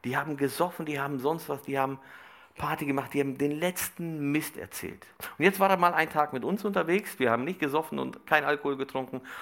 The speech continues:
und konnten uns normal unterhalten über ganz verschiedene interessante Themen. Und er sagte, "Ihr seid in Ordnung, hier gibt es nicht so einen Blödsinn wie da hinten." Wenn Christen irgendwo in eine Gesellschaft hineinkommen,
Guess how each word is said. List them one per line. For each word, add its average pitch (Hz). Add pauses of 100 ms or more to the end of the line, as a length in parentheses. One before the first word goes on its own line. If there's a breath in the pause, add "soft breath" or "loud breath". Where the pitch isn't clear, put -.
(100)
und 139
konnten 147
uns 135
normal 139
unterhalten 139
über 123
ganz 127 (280 loud breath)
verschiedene 135
interessante 117
Themen. 160 (420 loud breath)
Und 117
er 135
sagte, 135
"Ihr 170
seid 139
in 131
Ordnung, 120 (260 loud breath)
hier 151
gibt 131
es 113
nicht 120
so 117
einen 107
Blödsinn 110 (280)
wie 113
da 110
hinten." 101 (1500 loud breath)
Wenn 131
Christen 196
irgendwo 165
in 123
eine 131
Gesellschaft 123 (420 soft breath)
hineinkommen, 117